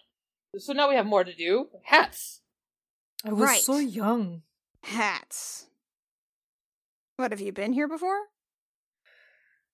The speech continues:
Speaker 2: Huh? No, this picture, I was so young.
Speaker 3: How long ago was that?
Speaker 2: Eh, like,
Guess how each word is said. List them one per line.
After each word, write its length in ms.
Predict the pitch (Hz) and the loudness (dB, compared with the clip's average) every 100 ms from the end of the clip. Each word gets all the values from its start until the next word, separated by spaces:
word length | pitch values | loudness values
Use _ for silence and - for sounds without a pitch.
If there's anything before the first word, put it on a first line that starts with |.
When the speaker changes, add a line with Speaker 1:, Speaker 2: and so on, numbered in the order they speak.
| _ _ - | _ _ 0
Speaker 2:
Huh? 340 | 240 311 381 339 226 | 4 4 2 -4 -2
No, 340 | 247 311 262 | 4 6 4
this 220 | 226 277 - | 2 -2 0
picture, 500 | 330 339 - 233 202 | 0 0 2 2 2
I 100 | 208 | 2
was 180 | 240 | 0
so 220 | - 349 381 | 2 2 4
young. 500 | 262 208 175 180 156 _ _ | 2 0 -2 -10 -16 _ _
Speaker 3:
How 160 | - 254 | -6 -2
long 160 | 285 277 | 0 0
ago 200 | 262 254 | -2 -2
was 260 | 226 285 | -2 -4
that? 280 | - - - - _ _ _ _ - | -6 -8 -8 -14 _ _ _ _ -20
Speaker 2:
Eh, 400 | 349 349 339 320 | -18 -12 -8 -6
like, 260 | 269 247 | -2 -2